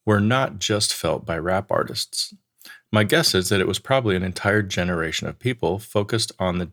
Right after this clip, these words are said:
differences out of either pride for their city or hatred of the other, uh, whatever it was at the time.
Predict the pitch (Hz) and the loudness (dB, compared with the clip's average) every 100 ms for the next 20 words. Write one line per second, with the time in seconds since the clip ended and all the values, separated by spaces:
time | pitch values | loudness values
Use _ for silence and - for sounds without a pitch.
0 | - 127 123 95 - - - - - - | -6 -4 0 -2 -2 -4 -4 -2 -4 -6
1 | _ _ _ _ _ 98 92 87 80 - | _ _ _ _ _ 0 2 0 -4 -6
2 | 98 90 76 76 - _ _ - 110 107 | -6 -2 -2 -2 -6 _ _ -2 2 4
3 | 110 110 90 95 104 101 104 98 98 95 | 2 0 -2 0 0 2 2 0 0 -2
4 | 82 73 64 - 104 104 104 95 87 85 | -4 -4 -4 -4 -4 -2 -2 -2 -2 -2
5 | 85 85 82 85 - - - - - - | -2 -2 -4 -6 -10 -20 -20 -20 -20 -10
6 | 58 - - - _ - 87 78 73 - | -6 -4 -6 -10 _ 0 2 2 0 -2
7 | 80 - - 82 127 90 98 | -4 -6 -10 -4 -2 -2 -4